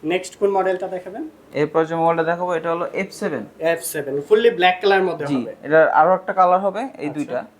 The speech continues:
Speaker 1: বাহ, এই কালারটাও তো অনেক সুন্দর।
Speaker 2: জি, দু-,
Speaker 1: Oppo-র।
Speaker 2: দুইটা অনেক সুন্দর কালার। দেখেন ডিসপ্লেটা কত সুন্দর একটা ডিসপ্লে।
Speaker 1: জি, জি।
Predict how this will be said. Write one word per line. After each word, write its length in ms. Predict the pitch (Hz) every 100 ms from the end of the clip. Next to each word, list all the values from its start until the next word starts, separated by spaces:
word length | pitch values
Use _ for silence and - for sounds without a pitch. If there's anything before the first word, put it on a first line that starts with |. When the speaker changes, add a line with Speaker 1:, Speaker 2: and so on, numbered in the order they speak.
| _
Speaker 1:
বাহ, 140 | 151 165 - 185
এই 120 | 208
কালারটাও 400 | 240 240 240 233
তো 120 | 220
অনেক 220 | 180 170
সুন্দর। 280 | - 147 135
Speaker 2:
জি, 240 | 135 127 151
দু-, 160 | 220
Speaker 1:
Oppo-র। 340 | 196 175 175 208
Speaker 2:
দুইটা 160 | 202
অনেক 160 | 180 170
সুন্দর 320 | 175 170 170
কালার। 280 | 165 175 202
দেখেন 220 | 175 190
ডিসপ্লেটা 480 | 190 - 202 185 208
কত 120 | 190 180
সুন্দর 360 | - 185 190
একটা 140 | 185 180
ডিসপ্লে। 460 | 175 - 196 254 170 143
Speaker 1:
জি, 160 | 147
জি। 160 | 147